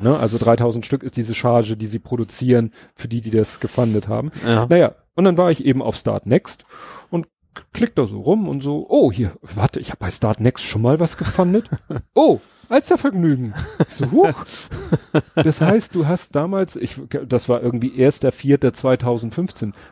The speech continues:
Speaker 1: du hast damals versucht, Alstervergnügen über Start Next?
Speaker 2: Wollte ich erst, genau, ich wollte das
Speaker 1: Ja.
Speaker 2: erst darüber finanzieren, also so ein bisschen, also das Schöne an Start Next war für mich da auch, dass du hast auch gleich Werbung mit. Das ist ja,
Speaker 1: Mhm.
Speaker 2: also du bist dann, äh, weil, ich glaub, Crowdfunding hast du erstmal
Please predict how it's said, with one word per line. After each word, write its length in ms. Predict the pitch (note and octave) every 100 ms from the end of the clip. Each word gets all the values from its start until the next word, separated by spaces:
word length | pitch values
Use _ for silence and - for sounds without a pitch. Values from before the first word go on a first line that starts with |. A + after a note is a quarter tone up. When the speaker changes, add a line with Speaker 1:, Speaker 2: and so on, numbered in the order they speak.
| -
Speaker 1:
du 120 | A#2
hast 200 | D#3+ -
damals 300 | D#3+ F3 -
versucht, 380 | D#3 D#3 E3+ -
Alstervergnügen 720 | C#3+ - F3 E3+ D3 E3 D#3+
über 140 | A#2 A2
Start 360 | - A2 C#3+
Next? 460 | G3+ - - - _ -
Speaker 2:
Wollte 200 | D#3 D#3+
ich 120 | -
erst, 220 | D#3+ -
genau, 240 | D3 G#2+
ich 60 | G2
wollte 140 | C3
das 60 | E3
Speaker 1:
Ja. 40 | B2+
Speaker 2:
erst 160 | -
darüber 240 | C3 A#2+ G2
finanzieren, 640 | - G2 F#2+ - D3+ F3+
also 180 | C#3 B2+
so 160 | C3
ein 140 | B2+ B2
bisschen, 320 | B2+ C3 A#2+ - -
also 160 | - B2+
das 80 | A#2
Schöne 220 | D3 E3
an 120 | C#3+
Start 180 | - D#3
Next 180 | D#3 -
war 80 | A#2
für 80 |
mich 160 | B2 C#3
da 140 | C3+
auch, 180 | B2+ B2+
dass 160 | A2 -
du 100 | A#2+
hast 100 | -
auch 60 | B2+
gleich 180 | G#2
Werbung 260 | A2+ B2+ G2+
mit. 240 | G2 -
Das 140 | - A#2+
ist 160 | A#2+
ja, 80 | C#3
Speaker 1:
Mhm. 60 | G#2
Speaker 2:
also 140 | G2 G#2
du 180 | G#2 A2
bist 220 | A#2 -
dann, 380 | A2+ A2+ A#2 G#2+
äh, 300 | A2+ A2+ -
weil, 280 | A#2 A2+ -
ich 260 | - _ -
glaub, 220 | A2 -
Crowdfunding 480 | A#2 B2 - A#2+ A#2
hast 160 | A2+
du 40 | G#2+
erstmal 420 | A2+ B2 A2+